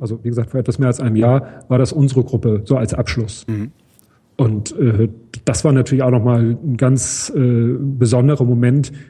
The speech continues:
Speaker 1: im Hamburger Michel, nicht auf der Kanzel, aber da an so einem Pult zu stehen und, äh, Dinge zu sagen, ähm, über meinen verstorbenen Sohn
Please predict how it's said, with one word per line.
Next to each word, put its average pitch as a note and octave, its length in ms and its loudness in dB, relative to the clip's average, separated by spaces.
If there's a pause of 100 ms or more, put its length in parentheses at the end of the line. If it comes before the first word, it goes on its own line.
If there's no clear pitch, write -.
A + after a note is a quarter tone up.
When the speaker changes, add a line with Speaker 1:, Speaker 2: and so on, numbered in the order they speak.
Speaker 1:
im A#2+ 180 0
Hamburger B2+ 320 2
Michel, C#3 640 2
nicht A2+ 200 -2
auf - 80 -8
der B2 100 0
Kanzel, D3 320 0
aber B2 160 -2
da A#2 120 -2
an C3 120 -4
so A#2 100 -2
einem A2 80 -4
Pult C#3+ 240 0
zu - 140 -6
stehen C#3 460 0 (280)
und, B2 280 0
äh, B2+ 220 2
Dinge C3 280 2
zu D3 180 -6
sagen, C3+ 640 0 (600)
ähm, A#2 460 2 (100)
über C#3+ 200 2
meinen A#2+ 180 2
verstorbenen B2 600 0
Sohn D3 500 2